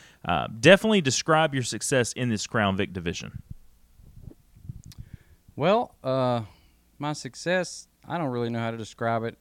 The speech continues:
Speaker 2: and I don't, I don't, wouldn't really call it success. I feel like, uh,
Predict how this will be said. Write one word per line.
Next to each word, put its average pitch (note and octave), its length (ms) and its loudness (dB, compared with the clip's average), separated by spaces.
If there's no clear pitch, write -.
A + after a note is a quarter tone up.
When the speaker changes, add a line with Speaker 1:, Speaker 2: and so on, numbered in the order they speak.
Speaker 2:
and A#2 160 -8
I C#3 60 -4
don't, C3+ 220 -6
I C#3 100 -6
don't, B2 320 -4
wouldn't B2 280 -4
really A#2+ 220 -2
call A#2 260 -2
it A2+ 100 -6
success. A2 600 -6
I A2+ 80 -8
feel D3+ 220 -8
like, B2+ 440 -4
uh, G#2+ 360 -4